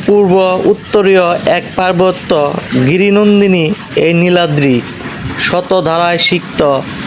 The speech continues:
এক গোলাপ পাপড়ির ন্যায়, রূপ লাবণ্যে অপরূপা নীলাদ্রি, চিরসুন্দরী যেন এক পাহাড়ি কন্যা। হাজার বর্ষী যুবতী নীলাদ্রি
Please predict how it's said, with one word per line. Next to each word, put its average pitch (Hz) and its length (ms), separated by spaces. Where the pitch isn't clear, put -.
এক 160 80
গোলাপ 170 400
পাপড়ির 156 500
ন্যায়, 135 240
রূপ 160 360
লাবণ্যে 165 540
অপরূপা 165 480
নীলাদ্রি, 151 500
চিরসুন্দরী 175 960
যেন 156 180
এক 156 160
পাহাড়ি 147 420
কন্যা। 143 340
হাজার 190 500
বর্ষী 185 440
যুবতী 175 440
নীলাদ্রি 156 560